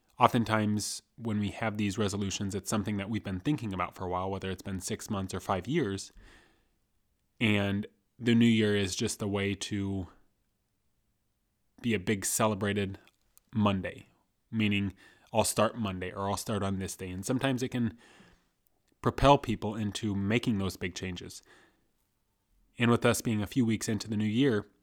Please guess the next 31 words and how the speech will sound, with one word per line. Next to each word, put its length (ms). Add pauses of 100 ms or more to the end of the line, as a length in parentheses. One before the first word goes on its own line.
(960)
we 140
realize 380
that 120
it 120 (160)
might 220
be 240 (180)
more 200
difficult 440
than 360 (1800)
we 160
envisioned, 480 (880)
but 280
we 220
also 380
knew 260
that 200
that 160
was 160
the 80
case 320
before, 420
because 340
if, 140 (340)
if 140
it 100
wasn't 320
difficult, 360
if 120
it 120
wasn't 420 (520)
hard, 380